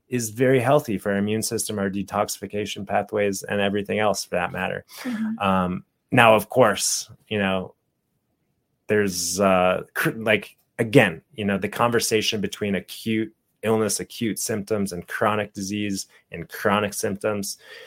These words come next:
Speaker 1: it's a different conversation. It's a different conversation. But of course, when we have chronic symptoms, when we have chronic disease,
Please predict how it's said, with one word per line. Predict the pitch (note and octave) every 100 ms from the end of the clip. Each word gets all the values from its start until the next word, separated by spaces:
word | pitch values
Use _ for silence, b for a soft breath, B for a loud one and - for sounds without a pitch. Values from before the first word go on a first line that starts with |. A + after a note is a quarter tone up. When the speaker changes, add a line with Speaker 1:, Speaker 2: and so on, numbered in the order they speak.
| B B _ -
Speaker 1:
it's | -
a | C3+
different | D3 D3 C#3+
conversation. | C3+ C#3 C3+ - D#3 - - _ -
It's | G2+
a | A2+
different | A#2 G#2+
conversation. | A2 A2+ A2 - A#2 -
But | F2+ A#2
of | G2+
course, | - C3+ A#2+ - - B B B
when | G#2+ A#2+
we | A2+
have | G2+ C#3+ D#3 -
chronic | - G#2 F#2+
symptoms, | - G#2+ F#2 G2+ G2 - - b b
when | A#2 A2+
we | A2+
have | C3+ D3
chronic | - B2+ A2 G2
disease, | G2+ F#2+ G#2 G#2